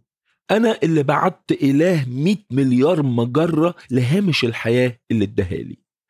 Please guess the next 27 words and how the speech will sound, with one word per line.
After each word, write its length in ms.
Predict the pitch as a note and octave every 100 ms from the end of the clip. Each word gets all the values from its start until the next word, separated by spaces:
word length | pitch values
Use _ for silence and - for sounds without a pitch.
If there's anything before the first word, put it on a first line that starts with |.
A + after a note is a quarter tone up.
| - -
لو 160 | B2
أنا 80 | G3
صدقت 540 | - D3 C#3 G3+ - -
أي 200 | D3+ C#3+
وهم 340 | C3 C#3 B2
إني 220 | - A#2+ A#2
ممكن 400 | D#3+ E3+ A#2+ G#2+ -
أدخل 260 | - -
السماء 460 | G2+ G2 - D3+ C3
بتاعة 320 | - A#2 G#2+ G2
الله 340 | G2+ B2+ C3+ - - -
عن 100 | D#3+
طريق 300 | F3+ A3 -
إني 240 | C#3+ C#3
أعمل 260 | D#3 E3 D3
شوية 300 | - E3 E3 -
أعمال 240 | A#2 D#3
كويسة، 540 | E3+ B2+ C#3 G3+ A3 G#3+ - _ _ C3
الوهم 460 | A#2+ C3+ C#3 A#2+
ده 200 | A2 C#3
بيموت 640 | C3+ B2 A2+ A#2+ C#3 E3 -
عند 300 | - A2+ G#2
أقدام 580 | - G#2+ A2 A2 A#2 A#2
صليب 480 | - A2 A#2+ C#3 A2
يسوع 420 | G2 - G#2+ A#2+
المليان 500 | A2 G2+ F#2+ F#2 G2+
بالدم. 380 | G#2 - D#2+